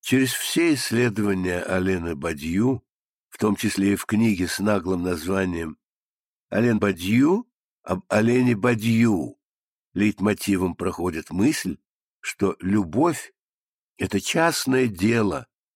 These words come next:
раскрывающее каждому неповторимость его любви как всеобщего события на земле.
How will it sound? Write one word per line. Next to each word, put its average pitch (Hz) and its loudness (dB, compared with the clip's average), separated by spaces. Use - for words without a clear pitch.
раскрывающее 107 0
каждому 95 -2
неповторимость 107 0
его 95 0
любви 92 0
как 85 -4
всеобщего 113 0
события 101 0
на 92 0
земле. 82 -4